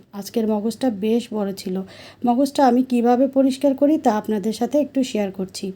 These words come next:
আমি এখানে এখন পর্যাপ্ত পরিমাণে পানি দিয়ে দিব। পানিটা কিন্তু নরমাল পানি, এখানে কিন্তু কোনোভাবেই গরম পানি দিয়ে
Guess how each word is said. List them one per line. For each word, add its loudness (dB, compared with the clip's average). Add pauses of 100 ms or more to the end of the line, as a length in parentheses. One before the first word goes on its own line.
(380)
আমি 6
এখানে 2
এখন 4 (140)
পর্যাপ্ত 2
পরিমাণে 2 (100)
পানি 2
দিয়ে 0
দিব। -6 (520)
পানিটা -2
কিন্তু 2 (160)
নরমাল 4
পানি, -2 (100)
এখানে 4
কিন্তু 4
কোনোভাবেই 4
গরম 2
পানি 2
দিয়ে 4